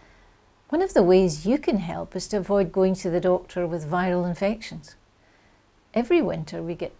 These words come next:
all get coughs and colds, and in about eighty percent of cases it's a viral infection.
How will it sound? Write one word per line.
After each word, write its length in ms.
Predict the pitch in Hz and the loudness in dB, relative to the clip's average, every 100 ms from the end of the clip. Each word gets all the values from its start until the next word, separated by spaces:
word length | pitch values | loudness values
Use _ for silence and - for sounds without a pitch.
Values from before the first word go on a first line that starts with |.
| - | 2
all 300 | 220 269 220 | 6 6 6
get 180 | 180 | 0
coughs 500 | - - 175 170 - | -2 -2 -2 -2 -8
and 140 | 156 165 | -10 -12
colds, 640 | - 175 180 180 175 - - - - - | -4 0 2 0 -2 -12 -20 -20 -20 -12
and 100 | 185 | -2
in 100 | 196 | 0
about 260 | 180 202 202 | 6 6 6
eighty 280 | 233 233 226 | 2 2 0
percent 500 | 202 - 196 190 180 | -4 -4 -2 -2 -4
of 160 | 151 | -8
cases 500 | - 277 302 175 165 | -6 -6 -4 -8 -10
it's 180 | - - | -12 -10
a 60 | 190 | -6
viral 400 | 175 185 190 185 | -4 -2 0 0
infection. 520 | 175 196 202 - 175 | -2 -4 -6 -12 -18